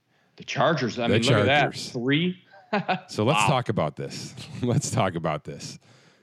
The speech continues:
Speaker 2: Because obviously the Rivers conversation is, is, is one to have this offseason. This is not enough quarterbacks, right? Because you, what you don't have with those three quarterbacks are any kind of serious winning at all.
Speaker 1: Yeah.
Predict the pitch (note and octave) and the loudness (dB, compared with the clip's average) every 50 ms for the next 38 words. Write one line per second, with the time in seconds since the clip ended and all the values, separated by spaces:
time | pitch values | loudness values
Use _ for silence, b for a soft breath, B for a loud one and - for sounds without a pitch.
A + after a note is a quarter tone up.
0 | b b b - - G2 F2+ G#2+ G2 G2 A2 C#3 D#3+ D#3 - D#3 D3 B2+ B2 A2 | b b b -4 -2 0 2 2 2 4 2 2 2 2 2 2 2 4 4 2
1 | A#2 A2+ A#2+ A#2 - - G#2+ F#2+ F#2 F2 - - G2 F#2 F2+ - F#2+ F2+ F2+ F2+ | 2 2 0 0 0 0 0 2 2 0 0 0 0 0 0 0 0 0 0 0
2 | F#2 - G2 G2 E2+ D#2 F#2+ F2+ D#2+ G2 G2+ G2 F2 D#2+ F#2+ G#2 A2 A2 F#2 D2+ | 0 -2 -2 -4 -2 -2 -4 -2 0 0 0 2 0 0 0 0 0 0 -2 -4
3 | D#2 - G2 F#2 G2 G#2 F#2 - - D2 C#2 C2+ B1+ D2+ D2+ C2+ - b b b | -4 -2 -2 -2 -2 -2 -4 -6 -8 -8 -10 -10 -12 -14 -16 -16 -18 b b b
4 | b b b b b b b b b b b _ _ _ _ _ _ _ _ _ | b b b b b b b b b b b _ _ _ _ _ _ _ _ _
5 | _ _ _ _ _ _ _ _ _ _ _ - - A2 C3+ C#3+ - D#3 C#3 C#3+ | _ _ _ _ _ _ _ _ _ _ _ -6 0 0 2 4 4 2 4 4
6 | C#3+ C#3 C3+ C3 B2+ C3+ A#2+ - - C3+ C3 A#2+ G2 D#2+ D2+ D2 - - E2 E2+ | 2 4 4 4 4 2 2 2 2 2 2 2 2 0 -2 -2 -2 -2 0 2
7 | A#2 D#3 - - _ _ _ _ _ _ _ _ _ _ _ _ _ _ _ _ | 2 0 0 -4 _ _ _ _ _ _ _ _ _ _ _ _ _ _ _ _
8 | _ _ _ _ _ _ - - A2+ A2 - B2 G#2+ A2 A#2+ A#2 A2 - C3 C#3 | _ _ _ _ _ _ -2 0 0 2 2 2 4 4 2 2 2 0 0 2
9 | A#2+ A#2 A#2 B2 D3 G3+ - C#3 A2+ G#2+ G2 F#2 F2+ F2 E2 G2 G#2+ - - F#2+ | 2 2 4 4 2 0 0 0 0 2 2 2 0 -2 -2 -2 -2 2 2 2
10 | F#2 F2 - - - G#2 F#2+ - - G2 F#2 F2 F#2 F2+ F#2 F#2 - G2+ F#2+ F#2 | 2 2 -2 -2 0 0 0 2 2 2 4 4 4 2 2 0 -2 -4 -4 -2
11 | - A2 A#2+ B2 A#2 - A2 A2 G#2+ G#2+ G2+ - - G#2 G2+ G2+ G2 F#2 - - | 0 2 2 2 2 2 2 2 4 2 2 0 0 2 4 4 4 2 0 0
12 | F#2 F#2 E2+ C2+ - - _ _ _ _ _ _ _ _ _ _ _ _ - - | -2 -2 -4 -6 -10 -16 _ _ _ _ _ _ _ _ _ _ _ _ -4 -2
13 | G#2 G2+ - A3 A3 - F#2+ G2 G2+ | 2 2 2 2 2 -2 -4 -6 -8